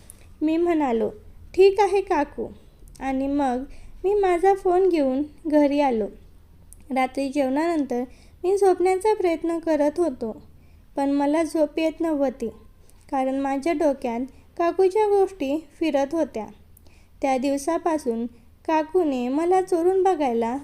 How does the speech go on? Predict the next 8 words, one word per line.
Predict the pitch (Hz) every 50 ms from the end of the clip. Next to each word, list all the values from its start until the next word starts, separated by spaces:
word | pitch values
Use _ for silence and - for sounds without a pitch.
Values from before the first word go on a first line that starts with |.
| - -
सुरुवात | - - - 285 277 277 285 285 285 - -
केली | 277 269 262 269 302
होती. | 330 311 - - - 214 - - - - - - - - - - - - - - - -
कधी | - 285 269 240 262 285
गच्चीवर | 254 269 277 269 240 - - - 359 339 311 277 254 247 277 269 - - - -
तर | 330
कधी | 330 - 339 330 285 339 370
गल्लीत, | 320 339 392 381 330 269 226 214